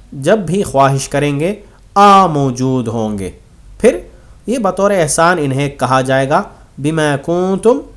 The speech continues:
میں با سبب کے لیے ہے، یعنی جنت کی یہ نعمتیں ان اعمال صالحہ کی وجہ سے تمہیں ملی ہیں جو تم دنیا میں کرتے رہے۔ اس کا مطلب یہ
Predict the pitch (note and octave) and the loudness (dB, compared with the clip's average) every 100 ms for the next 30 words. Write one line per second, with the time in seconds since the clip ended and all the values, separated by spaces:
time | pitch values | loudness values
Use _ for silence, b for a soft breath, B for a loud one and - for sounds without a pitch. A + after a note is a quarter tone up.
0 | - C3+ C3+ A#2 D3 G3 A#3+ - - G#3 | -8 -4 -4 0 2 2 0 -6 -2 2
1 | G#3+ F#3 C#3 D#3+ C#3+ A#2 G#2 F#2 E2+ - | 2 2 0 -2 -2 -2 -4 -6 -14 -12
2 | A#2+ B2+ B2+ B2+ C3+ D#3+ D#3 D#3 C#3 D3 | -6 -4 -2 -2 -2 -2 -4 -6 -4 -2
3 | B2+ C3+ D#3+ A3 C#4 C#3+ - B B B | -2 -2 -2 -2 -4 -6 -12 B B B
4 | B B3 C#4+ F3+ D#3 D3+ E3 A3+ - E3 | B -6 -4 0 0 2 0 0 -2 0
5 | D#3+ F3 A#3 A#3+ F#3 D3+ D3+ C#3+ C#3+ C#3+ | 0 0 -4 -6 -4 -2 -2 -2 -4 -4
6 | C#3+ C3+ A#2+ A#2+ C3 C#3 F3+ - F#3 G3 | -4 -4 -4 -4 -4 -4 -6 -8 -8 -4
7 | A#3 D3+ D3 D#3+ D#3 F#3 A#3 - - A#3+ | -4 -4 -4 -2 -2 -4 -4 -6 -4 -4
8 | A2 A#2+ A#2 b b b b b b - | -4 -4 -6 b b b b b b -6
9 | A3+ - A#3 A3+ C4+ A#3+ | -2 0 0 0 -2 -2